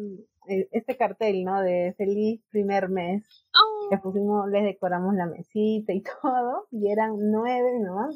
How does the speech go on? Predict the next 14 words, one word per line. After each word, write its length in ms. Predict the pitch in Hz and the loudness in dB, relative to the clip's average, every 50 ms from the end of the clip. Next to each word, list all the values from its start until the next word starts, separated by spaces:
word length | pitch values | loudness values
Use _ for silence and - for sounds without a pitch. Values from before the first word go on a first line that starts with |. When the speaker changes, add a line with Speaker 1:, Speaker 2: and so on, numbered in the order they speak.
| 294 _ | -8 _
Speaker 1:
"Mi 120 | 302 277 277 | -2 -2 0
mamá, 220 | 285 302 339 359 - - | 0 -2 -4 -6 -8 -6
¿qué 60 | 392 392 | -4 -2
va 120 | 392 381 381 | 0 2 2
a 100 | 330 285 | 2 2
dejar? 420 | 277 277 - 220 226 233 220 214 208 | 0 -2 -4 -2 0 0 0 0 0
Puedes 240 | 196 202 208 208 - | 0 -2 -2 -2 -4
poner 340 | 185 180 180 180 190 190 | -4 -4 -4 -2 0 0
a 140 | 190 180 175 | 0 2 2
alguien 300 | 180 185 185 185 180 175 | 2 0 0 -2 -6 -6
encima 300 | 175 185 - 180 180 180 | -8 -8 -6 -6 -4 -2
de 60 | 190 208 | -2 -4
su 120 | - - | -4 -8
mesa". 260 | 139 - 160 - - | -12 -12 -14 -14 -16